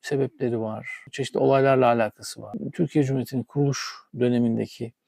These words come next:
yaşanmış olayların zincirleme etkisi var. Globalleşme var. Globalleşmenin getirdiği kuşak çatışması var.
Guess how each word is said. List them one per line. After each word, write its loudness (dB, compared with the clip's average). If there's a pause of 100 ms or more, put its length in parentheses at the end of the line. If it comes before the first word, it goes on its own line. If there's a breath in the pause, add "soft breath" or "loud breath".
(320)
yaşanmış -4
olayların -4
zincirleme 0
etkisi -8
var. -14
Globalleşme 4
var. -8 (120)
Globalleşmenin -2
getirdiği -4
kuşak -6
çatışması -4
var. -6